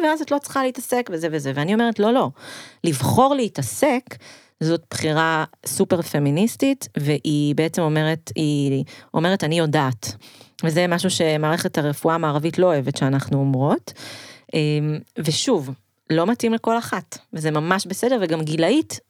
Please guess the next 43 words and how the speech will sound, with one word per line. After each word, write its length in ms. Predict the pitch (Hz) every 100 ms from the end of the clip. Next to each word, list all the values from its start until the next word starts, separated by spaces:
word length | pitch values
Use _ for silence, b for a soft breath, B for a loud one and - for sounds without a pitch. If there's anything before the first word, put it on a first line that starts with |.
| -
אני 200 | 180 165
שואלת 320 | 160 147 143
על 60 | 139
זה 140 | 139
שאלות. 500 | - 139 131 131 113
אני 140 | 139
לא 140 | 151 185
חושבת 280 | 214 208 185
שזה 180 | 170
מתאים 300 | 170 160 170
לנוער, 460 | 156 156 156 151 151 156 B B B B
לנערות 500 | 180 160 151 151 151
כתרגול. 720 | - 156 151 135 147 175 127 - _ -
אני 80 | 147
חושבת 280 | - 165 160
שהן 180 | 160 143
צריכות 240 | - 151
לדעת 360 | 143 196 262 139
עליה, 220 | 92 71 139 B B B B -
אבל 160 | 147
לא 100 | 156
להשתמש 460 | 170 - 160 165 151
בה 100 | 139
בגילאים 480 | 127 131 123 113 113
האלה. 240 | 57 - 135 B B B B -
אמ, 460 | 151 147 143 139 135
אז 120 | 156
זה 80 | 175
מאוד 240 | 208 240
מאוד 220 | 240 202 165
אישי, 380 | 143 - 135
אבל 120 | 135 135
זאת 180 | 143
שיטה 640 | - 156 196 190 185 175 170 - B - _ -
מהממת 420 | 160 143 196 240
שלא 460 | - 151 - - 160
פירטנו 400 | - 165 262 311
עליה. 200 | 277 208
אני 140 | 160 143
אגיד 180 | 156 175
שמודדים 440 | 170 147 151 160
שלושה 320 | 151 147 156
מדדים, 580 | 143 131 127 175 247